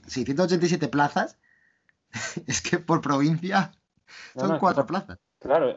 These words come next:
Speaker 2: y,
Speaker 1: Un poco
Speaker 2: y,
Speaker 1: más.
Speaker 2: y habrá
Speaker 1: No,
Speaker 2: provincias
Speaker 1: más,
Speaker 2: que ni
Speaker 1: pero más.
Speaker 2: oferten. Habrá provincias
Speaker 1: Sí,
Speaker 2: que ni
Speaker 1: sí.
Speaker 2: oferten.
Speaker 1: Sí.
Speaker 2: A lo mejor, eh, Toledo no te oferta ninguna plaza.
Speaker 1: No, no, no.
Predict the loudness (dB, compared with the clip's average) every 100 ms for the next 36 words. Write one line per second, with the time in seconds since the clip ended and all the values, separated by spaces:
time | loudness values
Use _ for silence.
0 | -6 -12 -12 -6 -4 -2 0 2 2 -2
1 | -10 _ -8 -2 0 0 0 -2 0 -2
2 | -4 -4 -6 -4 -6 -8 -12 -14 _ _
3 | _ -6 -4 -4 -4 -4 -8 -8 -10 -8
4 | -8 -8 -14 -14 _ _ -6 -4 -4 0
5 | 2 2 -2 -2 0 0 0 -2 -2 -2
6 | -2 -6 -10 _ _ _ -2 0 2 2
7 | 2 2 -2 -4 -6 -6 -6 -6 -12 -14
8 | -12 -6 -4 -4 -12 _ _ _ _ _
9 | -12 -12 -10 -12